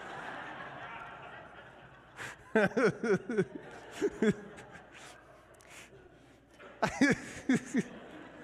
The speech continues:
Uh, you, you know, you're in a room of people crying, and then everybody else cries. Same thing happens with laughter.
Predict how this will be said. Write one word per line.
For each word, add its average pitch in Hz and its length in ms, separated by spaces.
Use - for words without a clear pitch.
Uh, 180 40
you, 147 600
you 151 80
know, 175 100
you're 156 160
in 131 60
a 120 40
room 123 180
of 113 80
people 104 160
crying, 117 480
and 107 80
then 110 100
everybody 101 280
else 110 180
cries. 110 440
Same 110 240
thing 101 120
happens 104 240
with 95 100
laughter. 101 420